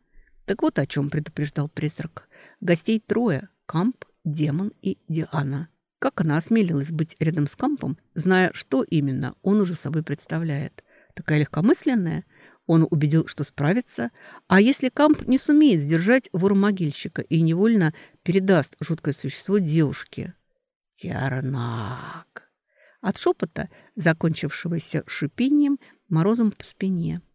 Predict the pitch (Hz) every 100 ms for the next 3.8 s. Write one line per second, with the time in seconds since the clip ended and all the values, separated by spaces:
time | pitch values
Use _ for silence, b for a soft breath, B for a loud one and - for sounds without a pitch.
0 | _ _ _ - - 196 156 - - -
1 | - 175 165 170 185 - - - - _
2 | _ 165 147 143 143 160 185 143 135 -
3 | - - 147 - 139 117 165 180